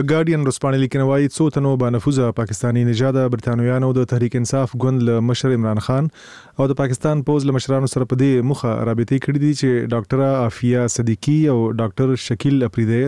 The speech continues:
د یو بل په بدل کې خوشي شي. پر ډاکټر عافیه د دوو امریکایي سرتیرو د وژنې د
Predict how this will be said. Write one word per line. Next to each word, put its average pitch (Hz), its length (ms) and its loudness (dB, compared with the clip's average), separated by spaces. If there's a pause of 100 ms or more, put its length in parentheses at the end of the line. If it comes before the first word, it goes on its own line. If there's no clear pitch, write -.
د 113 480 -2
یو 127 100 4 (100)
بل 123 180 -2
په 110 80 -4
بدل 107 260 -2
کې 110 480 -4
خوشي - 320 -2
شي. - 100 -4 (560)
پر 139 140 2
ډاکټر 156 380 0
عافیه 151 360 0
د 123 240 0
دوو 139 260 2
امریکایي 117 360 -2
سرتیرو 123 400 0
د 113 80 0
وژنې 127 400 0
د 117 100 2